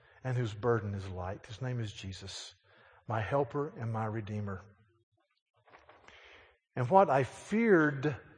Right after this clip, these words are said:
to be parted from was now a joint,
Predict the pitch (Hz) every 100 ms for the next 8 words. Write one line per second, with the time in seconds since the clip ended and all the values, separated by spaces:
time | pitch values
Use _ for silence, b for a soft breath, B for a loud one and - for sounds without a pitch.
0 | _ 143 127 127 - 170 170 151 - -
1 | 160 131 117 120 - - B B B B
2 | - 120 123 151 151 - 117 120 101 147
3 | 156 165 - -